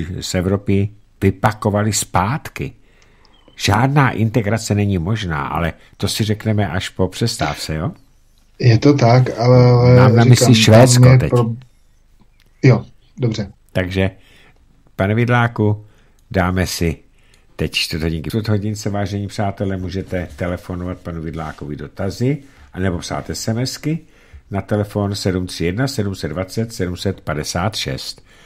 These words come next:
Speaker 1: Teď si pustíme Tomáše Hortela. Je po přestávce a já volám pana Milana Vidláka. Slyšíme se?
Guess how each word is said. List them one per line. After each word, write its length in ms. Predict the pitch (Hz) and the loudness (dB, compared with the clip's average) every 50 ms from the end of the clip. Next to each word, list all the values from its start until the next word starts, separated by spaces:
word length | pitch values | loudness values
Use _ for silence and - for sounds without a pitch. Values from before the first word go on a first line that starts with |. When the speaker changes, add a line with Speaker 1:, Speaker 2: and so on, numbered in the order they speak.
| _ _ _ _ _ - | _ _ _ _ _ -10
Speaker 1:
Teď 160 | - 73 - | -10 -8 -6
si 120 | - 104 101 | -6 -6 -6
pustíme 680 | - 90 85 - - - 95 92 87 92 92 98 120 - - _ | -6 -8 -8 -8 -6 -4 -4 -2 -2 0 -2 -2 -2 -6 -10 _
Tomáše 460 | - 80 73 73 78 - - - 135 113 | -6 -6 -4 -4 -6 -6 -6 -4 -4 -4
Hortela. 460 | 78 62 - - 67 62 60 - - _ _ _ _ _ - | -4 -6 -8 -10 -8 -8 -6 -8 -10 _ _ _ _ _ -12
Je 80 | 76 | -12
po 160 | - - 80 - | -10 -10 -12 -12
přestávce 800 | - - 98 - - - 113 113 113 113 - - 156 165 165 139 - - - - | -8 -8 -8 -8 -4 -4 -2 -2 -2 -4 -6 -4 -4 -4 -4 -6 -10 -20 -20 -12
a 200 | - 120 113 110 - - | -10 -8 -8 -8 -8 -8
já 180 | 101 98 95 95 | -4 -2 -2 -2
volám 400 | 90 95 101 101 101 104 107 107 | -2 0 0 0 0 0 -2 -2
pana 380 | 104 104 101 101 98 98 101 | -2 -2 -2 0 0 -2 -2
Milana 320 | 104 101 90 87 92 92 92 | -4 -4 -4 -4 -4 -4 -2
Vidláka. 580 | 90 90 80 85 87 90 - - - 120 147 147 | -2 -4 -2 -2 -4 -4 -4 -2 -2 -2 0 -2
Slyšíme 420 | - - 104 - - 107 95 90 | -2 -6 -6 -4 -4 -4 -4 -4
se? 240 | - - 165 185 | -4 -4 -4 -4